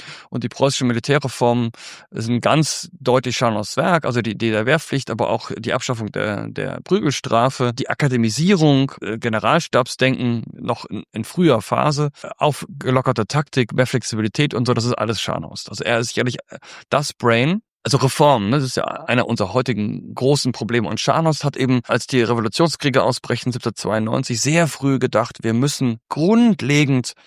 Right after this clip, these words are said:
diese Armee und den Staat reformieren. Ich, also ich würde mir heute mehr Scharnhorst wünschen und frage mir, wo ist der Scharnhorst, der neue Scharnhorst in der Bundeswehr?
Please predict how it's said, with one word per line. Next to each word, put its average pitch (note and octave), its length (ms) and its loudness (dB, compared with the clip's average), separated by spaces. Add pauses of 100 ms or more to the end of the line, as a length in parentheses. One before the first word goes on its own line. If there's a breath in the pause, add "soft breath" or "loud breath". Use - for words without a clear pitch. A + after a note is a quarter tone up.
(340 soft breath)
diese C#3 240 2
Armee B2 380 2
und A#2 140 -4
den G#2+ 100 -4
Staat - 340 -6
reformieren. - 520 -16
Ich, - 140 -14
also - 140 -10
ich G#2+ 100 -14
würde B2+ 140 -4
mir A#2+ 160 -2
heute B2 240 -2
mehr C#3 260 2
Scharnhorst A#2+ 640 -4 (480 loud breath)
wünschen D#3 400 2 (320 loud breath)
und B2 100 -4
frage C#3+ 380 2
mir, B2+ 200 2
wo A#2 100 -2
ist - 200 -4
der A#2 80 0
Scharnhorst, G2+ 480 -4
der F#2+ 100 -2
neue C3 260 4
Scharnhorst F#2+ 480 -6
in - 100 -12
der G2 80 -6
Bundeswehr? - 480 -12